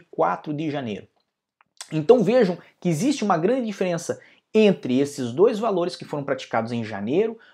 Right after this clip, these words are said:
o valor que foi praticado em março e, evidente, o va-, o valor de hoje, que é dia vinte e quatro de abril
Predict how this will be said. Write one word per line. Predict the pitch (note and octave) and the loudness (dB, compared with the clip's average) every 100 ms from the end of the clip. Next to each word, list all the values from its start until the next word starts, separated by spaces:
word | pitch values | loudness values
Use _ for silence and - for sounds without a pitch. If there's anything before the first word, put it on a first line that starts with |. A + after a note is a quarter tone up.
| - | -4
o | D3+ | 0
valor | C#3+ D3 D3+ D#3 | 4 4 4 0
que | D3+ | -2
foi | C3+ - E3 | -6 -4 -2
praticado | E3 D3+ - - C3+ C3+ B2 | -2 -4 -6 -2 2 2 0
em | D#3 C#3+ | -2 -2
março | C#3+ G#3 G3 - _ _ E3+ | -2 -2 -6 -14 _ _ -4
e, | |
evidente, | E3 C#3+ D#3+ D#3 | -2 -2 -6 -6
o | C3+ | 0
va-, | B2+ B2+ | 0 2
o | D3 | 2
valor | C#3+ C3 D3 | 4 2 0
de | C3 D3+ | -2 -2
hoje, | C3+ F#3+ F3+ - | 0 2 0 -2
que | C#3 | -6
é | |
dia | C3 E3 | -2 -2
vinte | C3 F3 A3 | -2 -2 -6
e | - | -8
quatro | - F3 F#3+ E3 | 0 0 0 -4
de | C#3+ | 0
abril | E3+ B2 B2 E3 F3 E3+ | 0 0 0 2 2 0